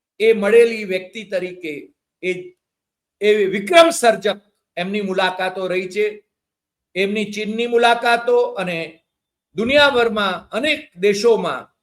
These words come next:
શી જિનપિંગ સાથેના એમના સંબંધો, એમની, અ, મળવાની એની મુલાકાતો, એ પણ વિક્રમી છે. પરંતુ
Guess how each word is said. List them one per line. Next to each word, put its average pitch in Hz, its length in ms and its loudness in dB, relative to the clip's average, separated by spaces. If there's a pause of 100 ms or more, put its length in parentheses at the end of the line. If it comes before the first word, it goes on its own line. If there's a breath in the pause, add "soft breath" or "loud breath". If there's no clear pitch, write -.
(140)
શી 359 240 4
જિનપિંગ 233 500 -4
સાથેના 196 460 -4
એમના 185 440 -4
સંબંધો, 190 760 -2 (360)
એમની, 202 580 -2 (320)
અ, 170 280 2 (240)
મળવાની 208 760 4
એની 214 240 -2
મુલાકાતો, 196 800 2 (460)
એ 214 120 4
પણ 311 300 4
વિક્રમી 240 540 0
છે. 143 320 -10 (240)
પરંતુ 151 760 0